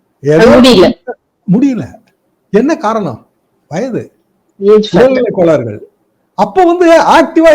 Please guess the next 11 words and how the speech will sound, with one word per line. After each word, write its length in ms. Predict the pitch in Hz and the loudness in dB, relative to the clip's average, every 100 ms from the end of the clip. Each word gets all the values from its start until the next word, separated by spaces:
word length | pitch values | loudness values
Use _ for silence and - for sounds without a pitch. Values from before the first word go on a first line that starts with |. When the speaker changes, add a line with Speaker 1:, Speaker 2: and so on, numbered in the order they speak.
| 254 | 0
Speaker 1:
எப்படி 180 | 262 | -2
ஒருத்தர் 320 | 254 208 202 180 | -2 0 0 0
அமைச்சரா 320 | 196 202 196 | 0 0 0
இருக்க 200 | 180 170 | 0 -2
முடியும்? 260 | 170 247 | 0 2
அப்ப 160 | 208 208 208 | 2 0 -2
துணிச்சலா 440 | 262 - 262 269 285 - 180 | -6 -6 -2 0 0 -4 -2
அவரை 180 | 196 180 | 0 0
நீக்கணும்ல, 480 | 226 - 190 139 120 - _ _ _ _ _ - | -2 -2 -4 -4 -8 -12 _ _ _ _ _ -14
இந்த 240 | 143 165 | -4 -2
பட்டியலோட 400 | 185 196 226 226 | 0 0 0 -2